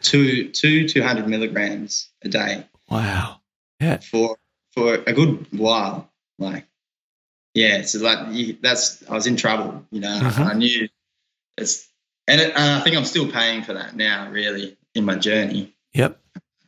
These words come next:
Speaker 1: So yeah, so I got, I think once I got started on the, um,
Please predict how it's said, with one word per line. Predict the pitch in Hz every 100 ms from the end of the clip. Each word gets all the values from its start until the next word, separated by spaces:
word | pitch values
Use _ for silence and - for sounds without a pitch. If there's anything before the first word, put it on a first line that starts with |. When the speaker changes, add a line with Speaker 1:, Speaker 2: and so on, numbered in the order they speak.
| _ _ _ _ _ _ -
Speaker 1:
So | - 117 120 120
yeah, | 147
so | 135 147
I | 151
got, | 170 - - _ _
I | 135 135
think | 160 185 - - _ _ -
once | 156 190
I | 165
got | - -
started | - 143 139 135
on | 131 120
the, | 117 113 98
um, | 107 101 110 -